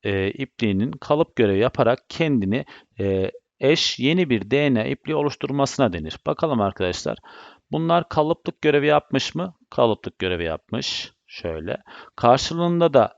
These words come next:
neler oluşmuş? Yeniler oluşmuş. Yeniler diyelim ki yeniler kimden oluşuyor arkadaşlar? Ağır ortamda. Burada da aynı arkadaşlar. Kalıplık görevi yapanlar. Karşılığında ise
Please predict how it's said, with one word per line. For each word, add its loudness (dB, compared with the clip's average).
neler 2
oluşmuş? -2
Yeniler 2
oluşmuş. -2
Yeniler 4
diyelim -6
ki -16
yeniler -2
kimden -2
oluşuyor 0
arkadaşlar? -2
Ağır 8
ortamda. -2
Burada -6
da 8
aynı 2
arkadaşlar. -6
Kalıplık -4
görevi 4
yapanlar. -4
Karşılığında 4
ise 0